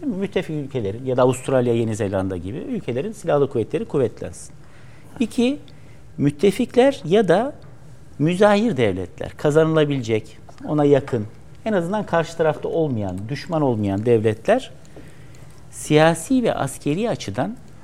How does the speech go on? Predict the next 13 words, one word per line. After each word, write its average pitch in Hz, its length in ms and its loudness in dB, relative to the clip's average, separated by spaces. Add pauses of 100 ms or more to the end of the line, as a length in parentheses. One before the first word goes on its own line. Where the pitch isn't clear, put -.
(100)
A 151 220 4
B 175 160 0
D'nin 220 160 0
stratejilerine 165 760 -4
uygun 160 280 2
hareket 104 420 -4
etsinler. - 520 -14 (1600)
Yani 117 300 -2
askeri 131 460 -4
olarak 110 460 -4
bana 113 240 -4
bağımlı 113 320 -2
olursa 214 640 -4